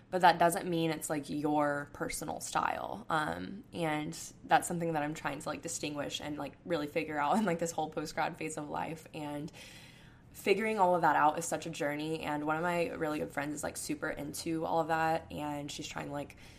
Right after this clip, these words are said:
tap into helping others, like, find that for themselves. So we talk about it all the time. And, um, I know there's, like, a quiz you can take that, like,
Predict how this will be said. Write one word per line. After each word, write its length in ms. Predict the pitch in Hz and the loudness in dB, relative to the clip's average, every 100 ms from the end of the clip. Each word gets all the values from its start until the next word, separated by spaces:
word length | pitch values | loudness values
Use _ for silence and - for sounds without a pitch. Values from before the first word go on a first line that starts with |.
| - - - - - - - | -20 -20 -20 -20 -20 -20 -6
tap 280 | 180 147 151 | 2 2 2
into 560 | 147 143 156 151 151 | -4 -2 0 2 2
helping 600 | - 156 151 151 143 143 - | 0 -2 -4 -2 -4 -4 0
others, 380 | - 160 139 | 0 0 -2
like, 120 | 156 - | -4 -4
find 220 | 147 151 | -4 -4
that 100 | 156 | -4
for 60 | |
themselves. 720 | 147 143 - 156 156 156 - - | -6 -6 0 4 4 2 -6 -2
So 220 | 156 147 | 0 2
we 100 | 147 | 2
talk 240 | 156 156 | 2 2
about 140 | 170 170 | 4 2
it 20 | |
all 140 | - | 2
the 60 | 147 | -2
time. 440 | 160 165 160 - 165 | -2 -2 -2 -6 -6
And, 400 | 165 156 78 - | -4 -4 -4 -6
um, 440 | - 151 160 160 - - - - - - - - | -4 -2 -4 -6 -10 -14 -20 -20 -20 -20 -20 -4
I 80 | 180 | 2
know 120 | 175 | 6
there's, 180 | 170 165 | 8 6
like, 140 | 160 - | 4 0
a 80 | |
quiz 320 | 165 165 156 160 | -2 0 0 0
you 80 | |
can 160 | 151 165 | -4 -4
take 340 | - 156 147 | -4 -4 -6
that, 160 | - - | -6 -6
like, 240 | 160 156 | -6 -10